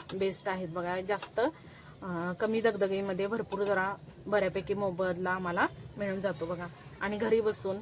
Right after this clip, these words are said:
जर आता मी दुपारी थोडा ब्लाऊज शिवला, नंतर आणि गे-, नाही वेळ मिळाला, काहीतरी काम निघालं, तर थोडा वेळ थांबून आणखी आम्ही दुसरं, अ, दुसऱ्या टायमाला तो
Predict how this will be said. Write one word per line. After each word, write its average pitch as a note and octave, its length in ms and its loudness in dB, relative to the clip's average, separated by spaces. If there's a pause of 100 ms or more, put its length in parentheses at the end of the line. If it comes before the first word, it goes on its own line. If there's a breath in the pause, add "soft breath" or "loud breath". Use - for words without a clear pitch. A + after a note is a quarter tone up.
(480 loud breath)
जर F#3+ 220 4
आता F#3+ 280 2
मी G3+ 100 0
दुपारी G3 360 0
थोडा G3 480 6 (120)
ब्लाऊज F#3+ 260 2
शिवला, F3 340 0
नंतर F#3+ 300 0
आणि G3 200 0
गे-, G3 240 2
नाही F#3+ 240 0
वेळ F#3+ 200 4
मिळाला, F3+ 380 0
काहीतरी F3 340 -2
काम F#3 180 -2
निघालं, F#3 380 -2 (100)
तर F#3+ 220 2 (220)
थोडा G3+ 160 4
वेळ F#3+ 200 2
थांबून G3+ 220 -2
आणखी G3 340 -2
आम्ही G#3 280 0 (400 loud breath)
दुसरं, G3 360 4 (420)
अ, F#3 180 -2
दुसऱ्या F#3 300 -2
टायमाला G3 360 0
तो B3 240 2